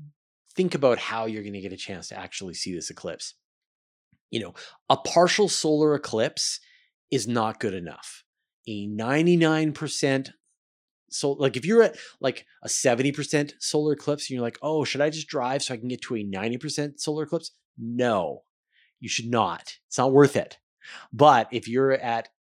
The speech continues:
any partial solar eclipse and you wanna get to totality, you should absolutely do it. And it is experience like nothing you've ever had. The, the sky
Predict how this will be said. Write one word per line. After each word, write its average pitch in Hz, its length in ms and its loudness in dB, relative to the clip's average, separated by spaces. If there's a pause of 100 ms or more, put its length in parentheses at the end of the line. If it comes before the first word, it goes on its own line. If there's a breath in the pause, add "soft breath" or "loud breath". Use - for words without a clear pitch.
any 202 640 4
partial 143 400 0
solar 120 280 -2
eclipse - 320 -4
and 107 160 -10
you 113 80 -8
wanna 117 160 -6
get 110 200 -10
to 120 240 -12
totality, 123 840 -4 (300 soft breath)
you - 80 -12
should 107 320 -6
absolutely 101 680 -12
do 85 200 -10
it. - 140 -20 (680 loud breath)
And 87 280 -14 (100)
it 113 140 -10
is 95 140 -12
experience 120 720 -4
like 90 160 -10
nothing 107 340 -8
you've 92 160 -6
ever 92 400 -8
had. 82 500 -14
The, 85 180 -12 (640 loud breath)
the 87 160 -14
sky 131 960 -6